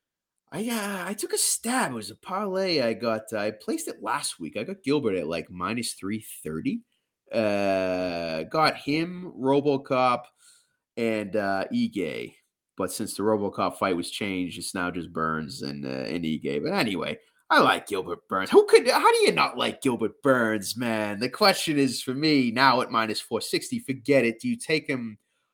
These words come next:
Uh, do you take him by finish against Magny? Do you take him by sub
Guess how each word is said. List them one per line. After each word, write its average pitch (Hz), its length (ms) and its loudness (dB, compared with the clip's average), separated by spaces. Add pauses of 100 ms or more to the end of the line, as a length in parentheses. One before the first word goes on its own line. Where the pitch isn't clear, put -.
(200)
Uh, 101 640 2
do - 120 -12
you 170 60 -10
take 277 180 2
him 381 80 -2
by 311 160 0
finish 294 380 -2
against 107 360 -4
Magny? 87 480 -10
Do 123 80 -4
you 156 80 -4
take 226 300 -2
him 285 80 -2
by 262 160 -2
sub 208 500 -2